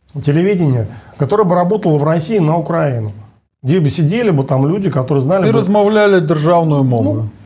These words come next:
Speaker 1: это, э, там, это просто как бы... э, там должно быть два языка. Основной русский, ну и украинский, раз уж на Украину работают, потому что многие там любят украинский.
Speaker 2: Ну,
Speaker 1: Ну,
Speaker 2: имеет смысл, кстати, показать украинцам, что в Р Ф-ушке,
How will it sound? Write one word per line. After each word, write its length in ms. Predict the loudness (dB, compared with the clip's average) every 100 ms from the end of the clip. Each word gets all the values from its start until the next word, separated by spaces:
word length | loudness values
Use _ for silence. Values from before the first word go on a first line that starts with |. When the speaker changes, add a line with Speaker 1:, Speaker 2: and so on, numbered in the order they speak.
| -4
Speaker 1:
это, 580 | -2 0 2 2 2 0
э, 360 | -2 -4 -4 -4
там, 200 | -4 -2
это 180 | 0 0
просто 300 | 2 0 0
как 220 | -2 0
бы... 300 | 0 0 -2
э, 520 | -2 0 2 2 0 0
там 160 | 0 2
должно 220 | 0 2
быть 120 | 2
два 160 | 2 2
языка. 360 | -2 -2 -2
Основной 340 | 0 0 0 0
русский, 360 | 0 0 0
ну 240 | 0 0 2
и 380 | 2 2 2 2
украинский, 640 | 0 0 0 0 -2 0
раз 200 | 0 -2
уж 120 | -2
на 60 | -2
Украину 360 | 0 -2 -2 0
работают, 400 | 0 -2 -4 -6
потому 60 |
что 140 | -4 -2
многие 200 | -2 -2
там 300 | -4 -4 -2
любят 280 | -2 -2 -2
украинский. 440 | -4 -4 -4 -6 -14 _ _
Speaker 2:
Ну, 100 | 0
Speaker 1:
Ну, 180 | 2 4
Speaker 2:
имеет 400 | 4 4 2 2
смысл, 300 | 2 2 0
кстати, 240 | -2 -4
показать 420 | -2 -2 0 0 -2
украинцам, 540 | -2 0 0 -2 -4
что 420 | -2 0 0 0
в 160 | 0 0
Р 140 | 2
Ф-ушке, 580 | 2 0 -4 -4 -4 -4